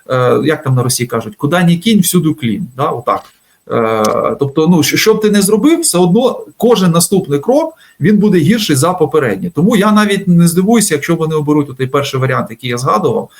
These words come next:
зроблять вигляд, що це ще недостатня ескалація і недостатні червоні лінії,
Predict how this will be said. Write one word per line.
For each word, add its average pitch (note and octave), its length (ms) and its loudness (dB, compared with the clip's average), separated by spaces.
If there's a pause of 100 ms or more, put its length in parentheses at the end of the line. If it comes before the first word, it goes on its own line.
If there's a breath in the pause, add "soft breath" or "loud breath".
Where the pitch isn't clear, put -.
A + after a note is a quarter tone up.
(220 loud breath)
зроблять E3+ 420 2
вигляд, F3 360 2
що - 100 -4
це F3+ 180 0
ще F3 180 -2
недостатня D3 880 -2
ескалація B2+ 880 -2
і C3+ 140 -2
недостатні D3+ 640 0
червоні B2+ 520 0
лінії, C3+ 480 2